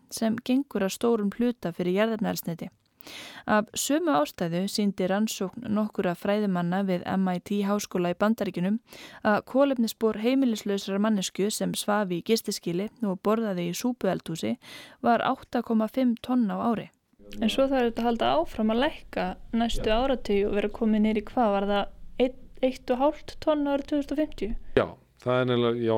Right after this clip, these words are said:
Speaker 2: náttúrulega við þurfum á endanum að fasa út, eh, bara öllu jarðefnaeldsneyti og losun. Og það, og ábyrgðin einmitt á einstaklingum getur vissulega gert eitthvað en, en á, og, og stýrt sinni neyslu, en, en á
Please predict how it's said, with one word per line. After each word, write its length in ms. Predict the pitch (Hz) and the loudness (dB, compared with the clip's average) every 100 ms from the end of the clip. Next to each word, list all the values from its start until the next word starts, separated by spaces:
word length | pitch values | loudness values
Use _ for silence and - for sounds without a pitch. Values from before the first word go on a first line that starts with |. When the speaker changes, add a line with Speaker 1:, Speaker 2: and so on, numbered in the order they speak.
| 117 | 2
Speaker 2:
náttúrulega 320 | 139 139 131 | -2 -2 2
við 200 | 151 127 160 | 2 0 2
þurfum 400 | 175 127 120 123 | 4 6 6 4
á 20 | |
endanum 360 | 147 127 113 127 | 2 0 0 0
að 120 | 127 - | 0 0
fasa 400 | 117 151 151 120 | -2 -2 -2 0
út, 420 | 147 170 - - - | 2 0 -6 -20 -16
eh, 200 | 117 127 - | -14 -14 -8
bara 280 | 110 110 120 | -6 -2 -2
öllu 300 | 123 120 113 | -2 -2 4
jarðefnaeldsneyti 880 | 123 117 113 113 131 - 117 107 110 | 4 4 2 0 -2 -2 -4 -2 0
og 80 | 113 | 2
losun. 460 | 160 185 - 127 - _ _ 110 | 0 0 -10 -18 -20 _ _ -12
Og 80 | |
það, 380 | - 120 123 123 113 | -4 0 0 -2 0
og 40 | 113 | 2
ábyrgðin 460 | 139 147 131 123 123 | 2 2 2 4 2
einmitt 240 | 123 127 | 2 2
á 80 | 123 113 120 113 | 2 4 -2 -6
einstaklingum 460 | 117 123 143 113 110 147 | -6 -2 -2 0 0 0
getur 240 | 156 123 | 0 0
vissulega 320 | 139 120 120 | -2 0 0
gert 220 | 151 156 110 | 2 -2 -2
eitthvað 300 | 101 101 104 | -6 -4 -2
en, 120 | 113 113 | -2 -4
en 140 | 113 104 | -4 0
á, 80 | 107 | 0
og, 640 | 104 - - - 113 104 131 | -2 -10 -20 -16 -8 -8 -4
og 220 | 107 - | -4 -4
stýrt 300 | - 131 123 | -4 -4 -4
sinni 180 | 113 113 | -4 -2
neyslu, 300 | 143 143 104 | -2 -4 -4
en, 140 | 104 104 _ _ _ _ _ - | -2 -4 _ _ _ _ _ -10
en 160 | |
á 60 | 101 | -4